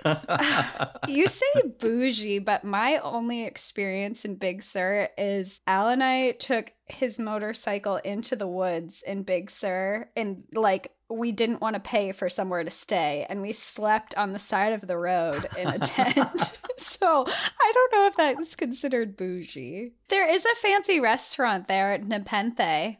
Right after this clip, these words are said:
Speaker 2: which I went to, which is very bougie. It's, like, over the coast,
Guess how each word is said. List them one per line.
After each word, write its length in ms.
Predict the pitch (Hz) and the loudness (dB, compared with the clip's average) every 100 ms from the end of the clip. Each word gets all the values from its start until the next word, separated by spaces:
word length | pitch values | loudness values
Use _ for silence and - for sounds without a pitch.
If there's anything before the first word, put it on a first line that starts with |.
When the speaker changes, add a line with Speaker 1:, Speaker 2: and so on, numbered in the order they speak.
| - | -8
Speaker 2:
which 240 | 208 202 | -4 -2
I 100 | 190 | -2
went 240 | 180 175 185 | -2 -4 -4
to, 140 | 190 | -4
which 200 | 175 180 - | -4 -4 -4
is 240 | 202 190 | -4 -6
very 420 | 190 190 170 170 | -6 -6 -4 -6
bougie. 540 | 165 156 170 180 175 185 | -8 -10 -6 -6 -6 -8
It's, 140 | 202 - | -8 -2
like, 180 | 190 - | -4 -2
over 320 | 208 208 220 202 | -2 -2 -2 -4
the 80 | |
coast, 720 | 196 220 196 202 - - - | -2 0 0 0 -2 -4 -4